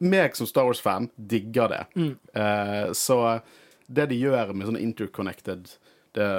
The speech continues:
Speaker 1: folk har kalt, eh, The Mandoverse, eh, den delen av Star Wars-canon,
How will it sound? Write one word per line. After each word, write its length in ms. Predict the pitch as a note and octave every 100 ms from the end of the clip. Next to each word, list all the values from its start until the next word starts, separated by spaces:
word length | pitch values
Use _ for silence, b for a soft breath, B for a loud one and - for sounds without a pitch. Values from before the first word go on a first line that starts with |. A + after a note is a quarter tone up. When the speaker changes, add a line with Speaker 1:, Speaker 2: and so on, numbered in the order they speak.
| F2+
Speaker 1:
folk 260 | G#2+ F#2+
har 20 | -
kalt, 320 | G2 - - -
eh, 180 | F#2 F2+ F#2+
The 80 | G2
Mandoverse, 960 | G#2 G#2+ G#2 F#2+ F2+ F#2 G#2+ - - -
eh, 100 | F2+
den 200 | F#2 F#2+
delen 300 | G2+ F#2+ F2+
av 80 | F2+
Star 140 | - F2+
Wars-canon, 460 | F2 - F2+ G2